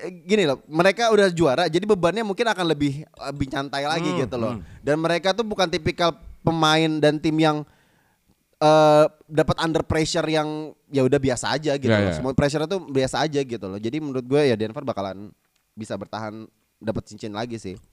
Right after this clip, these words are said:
Speaker 2: Aminin.
Speaker 1: Tapi kalau misalnya emang, karena gini Ji, gue melihatnya
Speaker 2: Hmm.
Speaker 1: gini,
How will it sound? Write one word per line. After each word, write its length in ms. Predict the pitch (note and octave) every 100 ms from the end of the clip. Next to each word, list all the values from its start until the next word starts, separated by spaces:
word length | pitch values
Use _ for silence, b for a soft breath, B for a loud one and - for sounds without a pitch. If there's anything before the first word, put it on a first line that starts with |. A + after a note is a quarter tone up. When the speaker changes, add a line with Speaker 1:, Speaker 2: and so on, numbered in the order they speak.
| _ _ _
Speaker 2:
Aminin. 520 | F#2 A#2 C3+ D#3 E3
Speaker 1:
Tapi 240 | C#3+ D3 G#3
kalau 240 | F#3 F3+
misalnya 420 | E3+ D#3+ D3 C#3+
emang, 260 | C#3+ C3+ C3+ B B
karena 200 | F#3+ A#3
gini 160 | A#3 A3+
Ji, 140 | E3+
gue 140 | B2+ E3
melihatnya 280 | G#3 F#3 F#3
Speaker 2:
Hmm. 100 |
Speaker 1:
gini, 100 | E3